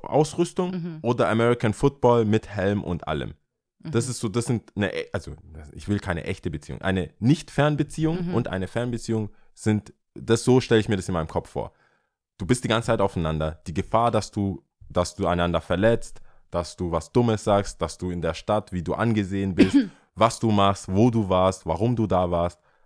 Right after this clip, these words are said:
Speaker 1: ist einfach, die Gefahr ist so wie beim Rugby. Es ist nackt, du und dein Körper, bam,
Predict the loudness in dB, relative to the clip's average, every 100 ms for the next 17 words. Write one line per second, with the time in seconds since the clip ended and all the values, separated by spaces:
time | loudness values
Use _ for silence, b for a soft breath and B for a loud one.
0 | _ _ -4 -4 -2 -2 0 2 0 -2
1 | _ -4 -4 2 4 4 2 -2 -4 -2
2 | -2 0 0 0 -2 -4 -12 -12 -14 -10
3 | -4 -4 -6 _ -12 -10 -6 -6 -4 -6
4 | -4 -4 -4 -4 -4 -4 -4